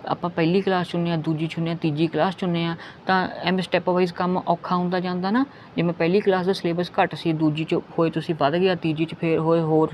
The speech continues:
ਜ਼ਿਆਦਾ ਵੱਧ ਗਿਆ, ਠੀਕ ਆ। ਦੂਜੀ ਕਲਾਸ ਨਾਲੋਂ ਸਿਲੇਬਸ ਪੜ੍ਹਨ ਵਾਲਾ, ਉਵੇਂ ਇੱਥੇ ਹੋ ਰਿਹਾ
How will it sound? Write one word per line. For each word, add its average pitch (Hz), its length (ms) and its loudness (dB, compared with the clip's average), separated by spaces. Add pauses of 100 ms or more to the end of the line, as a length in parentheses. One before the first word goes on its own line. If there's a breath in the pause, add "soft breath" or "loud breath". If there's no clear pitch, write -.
ਜ਼ਿਆਦਾ 156 220 0
ਵੱਧ 156 220 0
ਗਿਆ, 180 260 0
ਠੀਕ 165 200 -4
ਆ। 214 40 4
ਦੂਜੀ 170 260 2
ਕਲਾਸ 165 280 -2
ਨਾਲੋਂ 185 180 -2
ਸਿਲੇਬਸ 160 400 -2
ਪੜ੍ਹਨ 165 300 -4
ਵਾਲਾ, 180 200 -2 (400 loud breath)
ਉਵੇਂ 208 240 4
ਇੱਥੇ 165 280 0
ਹੋ 147 200 0
ਰਿਹਾ - 180 -6